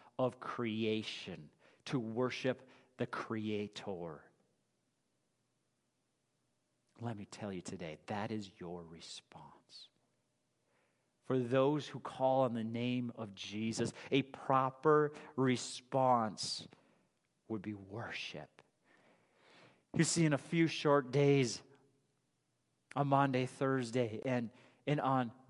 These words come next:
Good, <laughs> not so good, but Good Friday, that would be the day of sorrow.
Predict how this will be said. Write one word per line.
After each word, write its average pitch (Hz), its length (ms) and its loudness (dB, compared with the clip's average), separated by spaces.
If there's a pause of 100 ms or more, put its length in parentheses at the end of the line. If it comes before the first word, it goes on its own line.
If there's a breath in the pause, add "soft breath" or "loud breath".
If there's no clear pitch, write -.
(200)
Good, 135 320 4 (580)
<laughs> - 360 -4
not 120 240 0
so 110 100 -8
good, 113 320 -2
but 120 320 -4
Good 143 240 6
Friday, 139 800 4 (1120 soft breath)
that 170 180 10
would 190 120 8
be 170 120 8
the 135 140 2
day 135 300 8
of 120 100 6
sorrow. 117 800 4